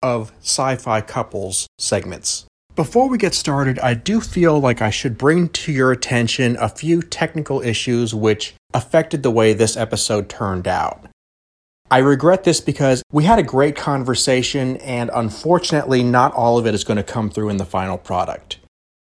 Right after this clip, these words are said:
There were a few moments where the bandwidth between Kat and Amanda and I was not strong enough to pull through, and we lost some of the audio.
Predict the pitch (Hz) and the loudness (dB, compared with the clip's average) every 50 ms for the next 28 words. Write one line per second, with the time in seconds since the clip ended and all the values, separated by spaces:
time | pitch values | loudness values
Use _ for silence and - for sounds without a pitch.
0 | _ _ - 120 127 135 139 143 147 151 151 147 - 143 127 - - 185 208 226 | _ _ -4 0 2 2 2 4 2 2 2 2 0 -2 -6 -4 -2 0 2 2
1 | 226 202 180 151 143 139 139 139 139 127 - 127 131 123 120 107 110 98 - 120 | 4 4 4 4 2 2 2 0 -2 -4 -4 -4 -2 0 0 0 -2 -2 -2 -2
2 | 117 123 127 127 120 123 117 - - 110 107 - - - 131 120 117 113 110 110 | -2 0 0 -2 -2 -4 -4 -6 -8 -10 -10 -10 -8 -6 -4 -4 -2 -2 -4 -4
3 | 107 - _ _ _ _ _ _ - - - - 143 131 127 127 - - 110 107 | -6 -8 _ _ _ _ _ _ -20 -14 -8 -4 -2 0 0 -2 -2 -4 -4 -4
4 | 107 110 110 110 113 113 117 107 110 107 107 107 107 107 110 107 107 104 107 107 | -2 -2 -2 -2 -2 -2 -2 -2 -2 -2 -2 -2 -2 -2 -2 -2 -2 -2 -4 -6
5 | - - _ - 127 120 104 123 123 131 135 - - - 127 117 117 120 120 117 | -8 -10 _ -2 -2 0 0 2 0 0 0 -2 -2 0 2 2 2 2 2 0
6 | 117 120 117 113 - - - 107 - - 131 123 113 - - 127 123 120 123 123 | 0 -2 -2 -4 -6 -8 -12 -8 -4 -2 0 0 -2 -2 -2 -2 -2 0 0 0
7 | 127 127 113 110 107 104 104 110 107 107 107 107 - 110 107 110 113 110 - - | 0 -2 -2 -4 -6 -4 -4 -4 -4 -4 -6 -4 0 2 4 4 4 2 0 -2
8 | 139 120 120 120 117 120 113 104 104 104 107 107 110 110 107 110 110 110 | -2 0 0 0 0 0 0 2 0 0 0 0 0 0 0 0 -2 -4